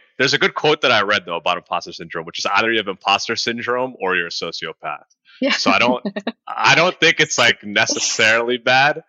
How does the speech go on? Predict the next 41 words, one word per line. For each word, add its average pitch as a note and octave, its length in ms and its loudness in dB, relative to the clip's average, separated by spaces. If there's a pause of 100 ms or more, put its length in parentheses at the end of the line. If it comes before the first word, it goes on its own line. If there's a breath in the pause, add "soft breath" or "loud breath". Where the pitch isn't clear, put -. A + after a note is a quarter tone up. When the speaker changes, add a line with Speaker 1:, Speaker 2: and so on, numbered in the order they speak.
(120 loud breath)
Speaker 2:
Yeah. E3+ 220 0
Speaker 1:
you G#2 100 0
know, G#2 180 4
but, G#2 280 0
like, G2 200 2
what's A#2+ 420 -2
been A2 200 0
your G#2 140 2
experience G2 680 0
with F#2+ 140 -6
it? F2+ 140 -4
Is E2+ 100 -12
it F2 80 -20
something F#2 300 -6
that F2+ 80 -6
you F2 100 -8 (140)
felt, F#2+ 240 2
especially, F2+ 680 -4
Speaker 2:
Yeah, F3 180 -6 (100)
totally. E2 240 -10
Speaker 1:
you F2 40 -2
know, E2 300 -2 (160)
being F2+ 160 -2
new F2 120 -8
to E2 60 -20
the E2 100 -16
tech E2+ 220 -6
industry E2+ 520 -8
and D#2+ 120 -14 (140)
all E2+ 120 -14
that F2+ 100 -20
stuff? F2+ 280 -16
Speaker 2:
Yeah, F#3 220 0
I F3 100 -2
think G3 360 -4
as F3+ 320 -2
a D3+ 400 0 (200)
female A3+ 280 0
founder D#3+ 440 0
in G3 180 -2
a, C4 100 -4